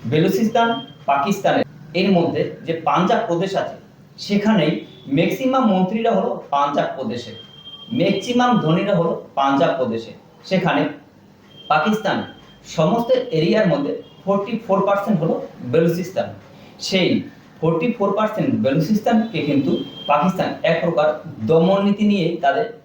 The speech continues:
দমিয়ে রেখেছে, তাদের, আহ, মৌলিক অধিকার থেকে শুরু করে তাদের সব কিছু থেকে বঞ্চিত করে রেখেছে। সেখানে শিক্ষার হার, পভার্টি হলো প্রায় নাইনটি সেভেন পার্সেন্ট। মানে বুঝতেই পারছেন সেখানে কি অবস্থা। অর্থাৎ বোঝাই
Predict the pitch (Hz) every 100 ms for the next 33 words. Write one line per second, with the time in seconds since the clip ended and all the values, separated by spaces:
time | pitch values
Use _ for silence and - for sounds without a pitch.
0 | 127 147 165 170 160 - - - - -
1 | - 160 151 147 143 - - - - -
2 | - 135 135 160 226 240 180 175 185 208
3 | 208 208 - 165 180 143 - 151 151 139
4 | - - - - 202 254 226 240 - -
5 | - - - 131 151 175 - 190 175 120
6 | 107 107 - - - _ - - 170 156
7 | 202 - 143 143 175 - 151 147 147 -
8 | - - 170 185 214 247 247 170 151 131
9 | - - _ 170 151 - - - - -
10 | 156 180 190 - - - 156 160 156 123
11 | - 107 101 - _ _ 143 185 170 151
12 | 196 196 175 - 170 - - 156 147 175
13 | - 160 117 127 - - - - - -
14 | 135 - 117 104 131 180